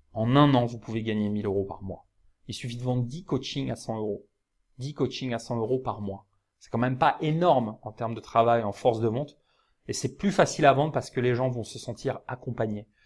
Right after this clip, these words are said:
Ça va vous donner de la crédibilité parce que vous allez être dans votre thématique, la personne avec qui on peut parler,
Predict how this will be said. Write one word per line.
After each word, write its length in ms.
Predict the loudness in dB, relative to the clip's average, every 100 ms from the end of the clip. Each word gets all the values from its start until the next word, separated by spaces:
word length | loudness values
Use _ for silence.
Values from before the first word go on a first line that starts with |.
| -20 _
Ça 160 | 0 4
va 100 | 4
vous 140 | 4
donner 180 | 2 2
de 60 | 2
la 80 |
crédibilité 720 | 0 -4 -4 -4 -4 -2 -2
parce 160 | -2 -4
que 100 | -4
vous 180 | -4 -2
allez 120 | 0
être 160 | -2 -4
dans 120 | -4
votre 180 | -4 0
thématique, 580 | 4 4 0 -12 -14 _ _ _ -4
la 100 | 0
personne 360 | 0 -2 -2
avec 180 | -2 -2
qui 160 | -6 -8
on 80 | -6
peut 160 | 0
parler, 380 | 0 2 -2 -8